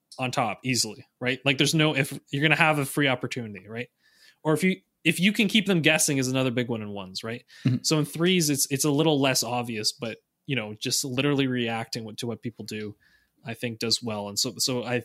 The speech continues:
Speaker 1: maybe going back to winning being a habit is I, I, when you're feeling good and when you're winning and you're not thinking that much, it's just because you're, you've essentially got into a rhythm of being able to read clearly what everyone's doing, and you're naturally doing it. And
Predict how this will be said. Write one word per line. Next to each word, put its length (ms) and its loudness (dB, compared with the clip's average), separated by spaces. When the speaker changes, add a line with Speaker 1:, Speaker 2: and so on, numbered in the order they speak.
Speaker 1:
maybe 420 -2
going 200 0
back 220 2
to 120 -4
winning 260 -2
being 220 -6
a 40 -8
habit 380 -4
is 280 0
I, 240 4
I, 180 4
when 160 4
you're 100 4
feeling 340 2
good 160 4
and 100 4
when 120 2
you're 100 2
winning 340 2
and 80 0
you're 80 0
not 220 0
thinking 340 -2
that 120 2
much, 340 0
it's 160 0
just 160 0
because 280 2
you're, 200 0
you've 280 2
essentially 560 4
got 200 2
into 220 2
a 40 2
rhythm 460 2
of 240 -6
being 220 2
able 240 2
to 180 0
read 300 -2
clearly 340 0
what 140 2
everyone's 380 0
doing, 360 0
and 160 4
you're 80 2
naturally 460 2
doing 260 -2
it. 180 -10
And 280 -6